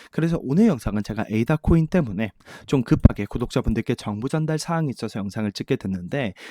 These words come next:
제가 금일자 새벽부터 입수한 정보에 의하면 이 에이다 코인은 단기적으로 재단 측에서 이 락업 물량 해제 이슈와 락업 물량 소각 이슈, 요 두 가지를 동시에 발표할 것이다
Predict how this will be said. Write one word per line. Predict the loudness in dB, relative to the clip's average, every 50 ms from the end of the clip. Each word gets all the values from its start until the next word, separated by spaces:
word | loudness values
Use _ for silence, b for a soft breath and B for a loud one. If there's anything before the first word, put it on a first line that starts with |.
| B B
제가 | B -6 -6 -6 -6
금일자 | -6 -4 -4 0 0 0 0 0 -2 -2
새벽부터 | -2 -2 -2 -2 -2 -2 -4 -4 -2 -2
입수한 | -4 -2 -2 -4 -2 -2 -2
정보에 | -2 -4 -2 0 0 0 0 0 -2
의하면 | -2 -2 -2 -2 -2 -2 -4 -4 B B B B B B
이 | -4 -4 -2
에이다 | -2 -2 -2 -2 0 0 -2
코인은 | -2 0 2 2 2 2 0 -4 -6
단기적으로 | -6 -6 -6 -6 -6 -6 -2 -2 -2 -2 -2 -6
재단 | -8 -10 -8 -6 -2 -2 -2
측에서 | -2 -2 -4 -4 -4 -4 -2 -4 -4 -4 B B B B B
이 | -2 0 0
락업 | 0 0 0 2
물량 | 2 4 4 2 2 0 0 0
해제 | 0 2 2 2
이슈와 | 2 2 0 -2 -2 -2 0
락업 | -2 -2 -2 -2
물량 | -2 -2 -2 -2 -2 -2
소각 | -2 -2 -2 -2 -2 -2 -2
이슈, | -4 -4 -4 -8 -8 -10 B B B B B B
요 | 0 0
두 | 0 -2 -2
가지를 | -2 -2 0 0 0 0 0
동시에 | -2 -2 -2 -2 -2 -2 0 0 0 0
발표할 | 0 0 -2 -2 0 -2 -2
것이다 | -2 -2 -4 -6 -4 -4 -4 -4